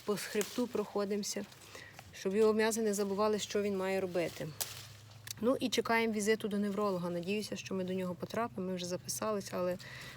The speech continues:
бачите, така ситуація, що не ясно, що буде завтра. Того кажу, що надіємось.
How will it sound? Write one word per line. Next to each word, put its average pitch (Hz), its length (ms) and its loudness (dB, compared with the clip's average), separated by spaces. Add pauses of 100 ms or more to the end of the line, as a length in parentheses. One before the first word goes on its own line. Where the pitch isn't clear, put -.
(160)
бачите, 190 260 2
така - 200 0
ситуація, 196 480 4
що - 140 -4
не 190 120 2
ясно, 190 300 0
що - 140 -6
буде 180 220 0
завтра. 208 400 0 (880)
Того 208 220 2
кажу, 202 260 4
що 202 160 2
надіємось. 185 840 6